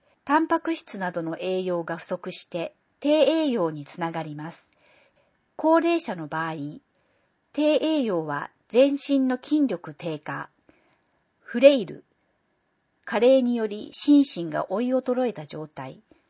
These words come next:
へと移行しやすくなります。また、咀嚼がうまくできないと脳の血流量が減少し、覚醒作用や認知機能にも影響することが分かってきました。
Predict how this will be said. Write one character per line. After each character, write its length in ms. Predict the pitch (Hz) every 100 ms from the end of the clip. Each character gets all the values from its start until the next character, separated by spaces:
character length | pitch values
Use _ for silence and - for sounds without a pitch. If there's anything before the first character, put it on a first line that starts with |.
| _ -
へ 140 | 214
と 280 | - 156 - _
移 120 | 202
行 260 | - 269 269
し 160 | -
や 100 | 247
す 100 | 302
く 120 | - 175
な 120 | 160
り 120 | 160
ま 180 | 147 151
す。 340 | - - _ _ _ _ _ _ _ _ _ _ _ _
ま 160 | - 208
た、 320 | 233 220 - _ _
咀 320 | - - 294
嚼 100 | 294
が 140 | 202 277
う 80 | 311
ま 140 | 302
く 100 | 185
で 100 | 151
き 140 | -
な 100 | 208
い 80 | 190
と 320 | - 147 143 _ _ _ -
脳 260 | 240 311 277
の 140 | 170
血 340 | - 170 - 233
流 240 | 269 262
量 240 | 185 156
が 280 | 143 123 - _
減 320 | 165 180 233
少 280 | - 220 185
し、 380 | 185 - 170 - _ _ _ _ _ _
覚 260 | - 208 -
醒 260 | 302 302
作 200 | 294 285
用 240 | 240 190 151
や 260 | 147 - _ -
認 280 | 208 277 285
知 160 | 294
機 160 | - 302
能 200 | 240 196
に 140 | 151
も 220 | 151 156 -
影 180 | 208 247
響 220 | - 254
す 160 | 240 247
る 80 | 247
こ 140 | 247
と 100 | 240
が 100 | 175
分 180 | 135 135
か 60 | 214
っ 60 |
て 140 | - -
き 100 | 165
ま 140 | 147
し 100 | -
た。 200 | 135